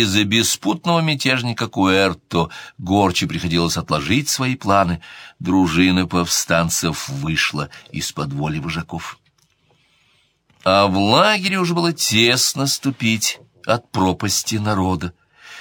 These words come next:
и никто не спрашивал, кто ты и откуда. Горча бросил пустые попытки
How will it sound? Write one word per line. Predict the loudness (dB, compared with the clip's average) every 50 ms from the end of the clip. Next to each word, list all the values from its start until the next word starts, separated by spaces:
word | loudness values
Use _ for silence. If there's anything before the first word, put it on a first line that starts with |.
| -8 -2
и | 0 2 2
никто | 2 0 0 0 2 2
не | 2 2 0
спрашивал, | -2 -2 0 2 4 4 4 4 2 2 2 2 0 0 -2 -6 _ _ _
кто | -14 -4 0 2 4 4 6 4 2
ты | 2 -2 -4 -4
и | -2
откуда. | -2 -2 -4 -6 -6 -2 0 0 0 2 0 -2 -4 -6 _ _ _ _ _ _ _ _ _ _ -8
Горча | -2 2 2 4 4 2 2 0 2 2 2
бросил | 2 4 4 4 2 2 0 0 -2 -2
пустые | -2 -2 -2 -2 -2 -2 -2 0 0 2
попытки | 2 0 0 0 -2 -4 -4 -4 -4 -4 -4 -4